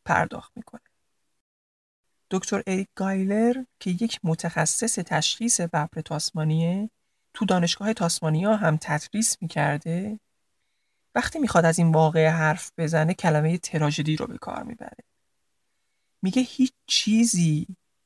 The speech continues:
هیچ وقت تاریخ به این اندازه ویرانگر نبوده. اونقدر که طی بیست و یک سال بعد، دو هزار و صد و هشتاد و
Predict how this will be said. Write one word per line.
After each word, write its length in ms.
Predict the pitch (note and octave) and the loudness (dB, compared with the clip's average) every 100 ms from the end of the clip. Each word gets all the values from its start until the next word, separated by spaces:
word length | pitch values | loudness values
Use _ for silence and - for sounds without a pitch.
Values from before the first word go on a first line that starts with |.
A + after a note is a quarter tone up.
| _ _ _ _ - | _ _ _ _ 0
هیچ 300 | A#3 - F#3 | 0 2 0
وقت 460 | F3 E3+ - - | 2 0 -2 -6
تاریخ 680 | E3+ - D3+ D3+ D#3 - - - | -4 0 0 0 -4 -8 -16 -8
به 100 | F3+ | -4
این 300 | F#3+ A#3 B3 - | 2 2 2 0
اندازه 760 | E3+ D#3 D#3 D3+ D3+ D3+ D3 | 2 4 2 2 0 0 0
ویرانگر 960 | D3 D3 D3 C#3+ D3+ D3 D3 D#3+ D#3 - | 2 4 4 4 0 0 -2 -2 -2 -6
نبوده. 400 | - F#3 - - _ _ _ _ _ _ _ _ _ _ | -10 -12 -18 -20 _ _ _ _ _ _ _ _ _ _
اونقدر 440 | F3+ F#3 G3 A3+ - | -2 0 0 -2 -4
که 80 | |
طی 260 | G#3 F#3+ A3 | -6 -2 0
بیست 260 | - E3+ E3 | 0 -2 0
و 40 | |
یک 200 | D#3 D3+ | -2 -2
سال 340 | - G3 A3+ | -4 0 0
بعد، 460 | A3 F#3+ F3+ F3+ - _ _ _ _ - D#3 | 0 -2 -4 -4 -10 _ _ _ _ -2 2
دو 100 | G3+ | 4
هزار 400 | A3 G3+ F#3 F3 | 4 2 0 -2
و 40 | |
صد 240 | F3 G#3 G#3 | -4 -6 -4
و 40 | |
هشتاد 360 | E3+ E3+ - | -2 -2 -4
و 60 | F3 | -8